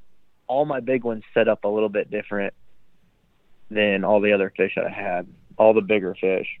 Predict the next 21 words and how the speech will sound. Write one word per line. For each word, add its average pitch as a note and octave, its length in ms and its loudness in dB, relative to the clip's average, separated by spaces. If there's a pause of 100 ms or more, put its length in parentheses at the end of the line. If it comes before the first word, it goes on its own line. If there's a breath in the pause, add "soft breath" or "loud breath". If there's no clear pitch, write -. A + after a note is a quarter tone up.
(960)
And G#2+ 280 0 (180)
they A2+ 360 6
all A#2 460 4 (100)
set A2+ 120 -4
up, G#2+ 160 -8
like, G#2 140 -14
a - 60 -20 (100)
certain G#2 300 -6
way. G2+ 320 -10 (1000)
And A2 140 -16
this A#2 220 -6
fish A2+ 200 -4
was G2+ 160 -12
set G#2+ 140 4
up F#2 140 -4
just A2 340 -2
like G#2+ 220 -2
those G#2 260 -4
other F#2+ 220 -4
ones. G2 260 -10 (840)
And G#2 480 -2